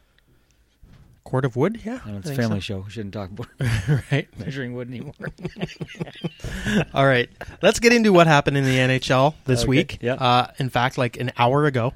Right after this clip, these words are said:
Speaker 1: breaking
Speaker 2: Yep.
Speaker 1: news.
Speaker 2: Mm-hmm.
Speaker 1: Ray Shero
Speaker 2: Yep.
Speaker 1: out as the general manager of the, uh, New Jersey Devils.
Speaker 2: Mm-hmm.
Speaker 1: Didn't see that coming.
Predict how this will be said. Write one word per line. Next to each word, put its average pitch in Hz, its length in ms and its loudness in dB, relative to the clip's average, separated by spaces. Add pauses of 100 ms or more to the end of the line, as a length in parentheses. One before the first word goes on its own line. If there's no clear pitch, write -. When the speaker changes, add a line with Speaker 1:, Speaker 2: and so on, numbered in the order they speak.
(140)
Speaker 1:
breaking 131 320 0
Speaker 2:
Yep. 131 40 0
Speaker 1:
news. 139 420 0 (200)
Speaker 2:
Mm-hmm. 113 240 -2 (280)
Speaker 1:
Ray 151 160 2
Shero 143 500 -2 (760)
Speaker 2:
Yep. 113 200 -4 (300)
Speaker 1:
out - 440 2 (640)
as 123 120 -6
the 123 100 -4
general 127 260 0
manager 120 400 -2
of 107 140 -6
the, 110 400 -4
uh, 110 240 -4 (540)
New 131 120 -4
Jersey 127 300 0
Devils. 117 460 -2
Speaker 2:
Mm-hmm. 110 280 -4 (1700)
Speaker 1:
Didn't 170 160 0
see 143 100 -2
that 160 160 4
coming. 110 280 -4